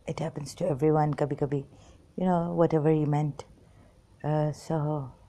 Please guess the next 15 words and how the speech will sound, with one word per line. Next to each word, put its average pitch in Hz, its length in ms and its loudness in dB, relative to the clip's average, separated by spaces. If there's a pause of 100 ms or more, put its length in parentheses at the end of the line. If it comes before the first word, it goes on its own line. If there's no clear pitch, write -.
(100)
every, 156 220 0
if 156 180 2
everyone 165 440 6
wants 156 240 2
to 147 80 -6
go 156 120 6
in 151 140 4
the 143 80 0
gutter, 135 440 0 (360)
so - 160 -2
Jiddu 143 400 0
Krishnamurti 151 880 0
then 139 280 0
comes 127 360 -4
in 127 360 -2